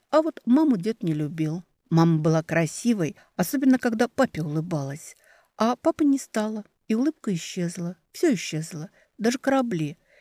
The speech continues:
И, наверное, они первыми. Какое теперь будущее? С кем? Человеком, который сам не знает, кто он, и купит дом на украденные деньги. Все знают, что Тан не стесняется запускать руку в казну. «У меня?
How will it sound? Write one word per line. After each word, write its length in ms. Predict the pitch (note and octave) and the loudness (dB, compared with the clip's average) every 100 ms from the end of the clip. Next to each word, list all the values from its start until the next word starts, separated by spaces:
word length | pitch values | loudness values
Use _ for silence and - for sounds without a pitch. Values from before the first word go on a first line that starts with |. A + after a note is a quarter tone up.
| _ _ | _ _
И, 220 | F#3 F3+ - | 2 2 2
наверное, 460 | F#3 F#3 F3 F3 | 0 0 0 0
они 160 | F3 F#3 | 0 -2
первыми. 720 | - C#3+ C#3 C#3 C3+ C#3 F#3 _ _ _ _ | -6 -8 -6 -8 -8 -8 -12 _ _ _ _
Какое 340 | - - G#3+ | -10 -2 -2
теперь 300 | - - A3 | -2 -6 -6
будущее? 760 | A3+ G#3+ G#3+ G3+ - G3 G3 - _ | -4 -6 -6 -10 -10 -8 -10 -12 _
С 160 | - | -14
кем? 340 | - C4+ F3+ - _ _ _ _ | -2 0 0 -6 _ _ _ _
Человеком, 560 | - F3 F#3 B3 - F#3 | -4 0 4 4 2 -6
который 380 | - F#3 G3+ F#3+ | -6 -2 -2 -2
сам 280 | - D#4 | 0 4
не 100 | D4+ | 4
знает, 300 | A#3 F#3+ D#3+ | 4 0 -2
кто 300 | - - F3 | -6 -6 -4
он, 200 | D3+ C#3+ - _ _ _ - | -4 -8 -14 _ _ _ -8
и 60 | |
купит 440 | F3+ G#3+ F3 G3+ - | -2 -2 2 0 0
дом 300 | E3+ A#3+ F#4 - | 2 4 2 0
на 140 | G3+ G3+ | -4 -2
украденные 540 | - F3+ E3 D#3+ E3 | 0 -2 0 0 0
деньги. 560 | E3 E3+ D3 C#3 D3+ - _ _ _ | -2 -2 -4 -6 -10 -12 _ _ _
Все 200 | - F4 | -2 0
знают, 380 | E4+ D#4 F#3+ D3+ | 4 4 4 0
что 200 | - G3 | -6 -8
Тан 320 | - D4+ D4 - | 0 0 0 -2
не 100 | F#3+ | -6
стесняется 600 | G#3 - - C#4+ G3 - | -6 -12 0 0 0 -4
запускать 540 | E3 - F3+ - D4 - | -8 -6 -8 -2 -2 -2
руку 260 | F#3+ G#3 - | -6 -6 -8
в 100 | - | -4
казну. 580 | G3 G3 F3 D#3 D3 - _ _ _ _ _ _ | -2 0 0 0 -4 -10 _ _ _ _ _ _
«У 100 | D3+ | 0
меня? 520 | D3 C#3+ C#3 C#3 F3+ | 2 2 -2 -4 -8